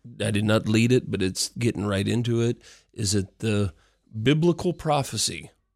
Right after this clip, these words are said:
at the end of the age says that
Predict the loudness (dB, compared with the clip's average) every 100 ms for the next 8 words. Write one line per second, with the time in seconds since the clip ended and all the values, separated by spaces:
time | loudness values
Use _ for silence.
0 | _ _ _ -10 -6 -8 -2 0 2 2
1 | 0 -2 -8 _ _ _ _ -4 -2 0
2 | 0 -2 -4 -6 -8 -8 -6 -4 -4 -4
3 | -4 -8 -18 _ _ _ _ _ _ _
4 | -4 -2